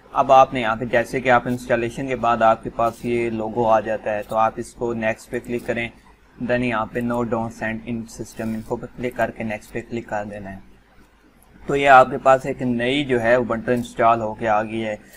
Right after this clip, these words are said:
एक सिस्टम पे, एक installation पे, ठीक है। तो आपने यहाँ पे done पे click कर देना है। और अभी देखें, ये आपके पास एक नई जो है वो Ubuntu install हो गई है। तो basically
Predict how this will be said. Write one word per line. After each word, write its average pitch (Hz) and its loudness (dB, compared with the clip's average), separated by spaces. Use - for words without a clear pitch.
एक 143 0
सिस्टम 127 -6
पे, 127 0
एक 131 0
installation 117 -4
पे, 110 -14
ठीक 127 -10
है। 123 -2
तो - -16
आपने 131 4
यहाँ 117 -2
पे 120 -2
done 120 -2
पे 135 -6
click 135 -6
कर 139 4
देना 135 -6
है। 123 -8
और 117 -4
अभी 127 -2
देखें, 120 -2
ये 123 0
आपके 117 0
पास 113 -4
एक 117 -10
नई 117 -4
जो 117 -2
है 110 -4
वो 113 -6
Ubuntu 110 -6
install 113 -4
हो 110 -8
गई 113 -2
है। 127 -2
तो 131 -4
basically 127 -4